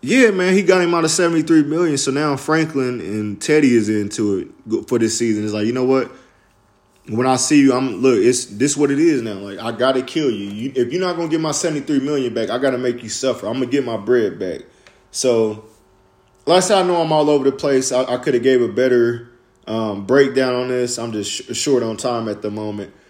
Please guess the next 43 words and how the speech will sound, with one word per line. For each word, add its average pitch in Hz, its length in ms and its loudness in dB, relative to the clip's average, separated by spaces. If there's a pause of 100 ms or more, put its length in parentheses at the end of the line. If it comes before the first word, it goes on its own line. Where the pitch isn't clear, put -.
(200)
But 117 500 -2
pretty 147 240 2
much, 135 460 0
Franklin, 131 800 -2
going 147 240 2
into 143 200 -4
this 123 160 -2
next 139 280 -2
season, 110 540 -4 (580)
the 117 180 -2
mama 120 680 -2 (520)
and 113 200 -4
Franklin 135 440 -2
are 117 120 -4
on 117 140 -2
the 110 80 -4
same, 110 640 -4
they 123 100 6
on 120 140 0
the 113 60 -4
same 113 320 -4
page 113 340 0
now. 104 80 -8
He's 101 120 -6
like, 101 140 -4
"You 110 80 -4
know 117 140 -4
what? 120 340 0 (640)
I 123 100 6
want 139 300 2
Teddy 131 360 2
dead. 123 560 2
You 120 180 0
want 117 220 -2
Teddy 110 240 -6
dead. 107 320 -2
We 120 60 -4
about 110 240 -2
to 104 40 -8
make 107 180 -6
some 98 140 -10
shit 104 240 -6
happen." 104 420 -8